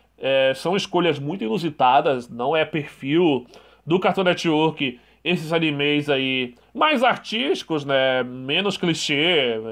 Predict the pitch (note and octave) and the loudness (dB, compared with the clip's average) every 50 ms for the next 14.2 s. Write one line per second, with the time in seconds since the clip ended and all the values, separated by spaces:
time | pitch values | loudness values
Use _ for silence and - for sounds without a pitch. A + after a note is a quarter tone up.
0 | A2 A2+ A2+ A2+ A#2+ A#2+ C3+ C3+ B2+ - C#3+ D3 D3 D3 D3 C#3+ D3 D3 - - | -8 -8 -8 -8 -6 -4 -4 -4 -4 -2 -2 -4 -4 -2 0 0 -2 -2 -4 -4
1 | D3 D3 D3 D3+ D3 - C#3+ C#3+ C#3 C#3 C3+ - - C#3 C#3 C#3 C3 - _ - | -4 -4 -2 -2 -2 -2 -2 -2 -2 -4 -6 -6 -4 -2 -2 -2 -4 -6 _ -20
2 | _ _ - _ _ _ - D3 D#3 G#3+ B3+ C4 C4 B3 A3+ G3+ F#3 F#3 F#3+ G3 | _ _ -20 _ _ _ -8 -4 -2 0 0 0 0 0 0 0 2 2 2 4
3 | F#3+ F3 E3 D#3 D#3 C#3+ C3 C3 D#3 G3+ G3+ G#3 G3 - - - E3+ F#3 G#3+ A#3+ | 4 4 2 2 0 -2 -4 -4 -4 0 2 2 0 0 -2 -6 -6 -4 -2 0
4 | A3+ F3 C#3+ C3 C3 C3+ C3+ C3+ - - F3+ F3 D#3 C#3+ C#3 C3+ D3+ F3 G3 G3 | 0 0 0 0 2 2 0 0 0 0 0 0 0 0 0 0 2 2 2 2
5 | E3+ C#3+ C3 B2+ B2 - - - - - - - E4+ D#4+ F4+ G#3 E3 C#3 B2 B2 | 0 0 -2 -4 -4 -4 -6 -4 -4 0 2 4 4 4 2 -2 -8 -10 -12 -14
6 | B2+ - - - - - - - E4 G#3 E3 C#3 C3+ C3+ C3+ C#3 C#3+ - _ _ | -14 -16 -10 -6 -2 -2 0 0 0 -2 0 0 2 2 2 2 0 -4 _ _
7 | _ - - C#3 C#3+ D3 D3+ D#3 D3 C#3 - D3 C#3+ C#3 C#3 B2+ A#2 G#2+ G#2+ A#2 | _ -20 -12 -8 -8 -6 -6 -6 -8 -6 -4 -4 -2 -2 -2 -2 -4 -6 -10 -10
8 | B2+ D3+ E3+ F3 E3 D#3 C#3+ B2 - C#3+ B2+ B2+ C#3+ C#3+ C3 - C3 C3 B2 - | -6 -4 -4 -2 -2 -2 -4 -4 -4 -6 -4 -2 -2 -2 -2 -2 -4 -4 -6 -6
9 | - C#3 C3 C3 B2+ - C#3+ C3+ B2+ A#2+ B2 C3 C3 C3+ C3 C3 B2 A#2+ B2 - | -4 -2 -2 -2 -2 -4 -6 -6 -6 -6 -6 -6 -4 -4 -2 -2 -4 -6 -8 -12
10 | _ _ _ _ _ _ _ - B2+ B2 B2 B2+ B2 B2 C3 B2 C3 B2 B2 - | _ _ _ _ _ _ _ -6 -4 -2 -2 -4 -4 -4 -4 -4 -4 -6 -6 -8
11 | C3 A#2+ A#2+ A2+ A2+ A2+ A#2 B2+ C3+ C3 A#2+ A2 B2 B2 A#2+ A#2 A#2 A2+ A#2+ D3 | -8 -8 -6 -6 -6 -6 -4 -2 -2 -2 -4 -4 -4 -4 -4 -4 -4 -4 -4 -4
12 | E3+ F3 C3 A#2 - B2 B2+ B2+ B2+ C3+ D3+ F3+ D#3+ - - - D3+ D#3 D3+ D3 | -4 -4 -8 -12 -8 -8 -6 -6 -6 -8 -8 -8 -8 -8 -8 -8 -8 -8 -8 -12
13 | - - _ _ _ _ - - F3+ E3+ E3+ - - D#3+ D3 D#3+ F3+ F3+ - D#3 | -16 -20 _ _ _ _ -6 -4 -4 -4 -4 -2 2 2 4 4 2 2 0 0
14 | C3 A2+ A2 | 0 0 0